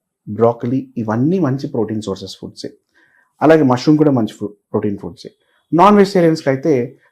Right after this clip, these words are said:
ఎగ్స్, మీట్, any meat, అలానే, ఆ, ఆ,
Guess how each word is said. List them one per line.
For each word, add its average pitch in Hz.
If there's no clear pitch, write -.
ఎగ్స్, 123
మీట్, 131
any 165
meat, 104
అలానే, 139
ఆ, 104
ఆ, 98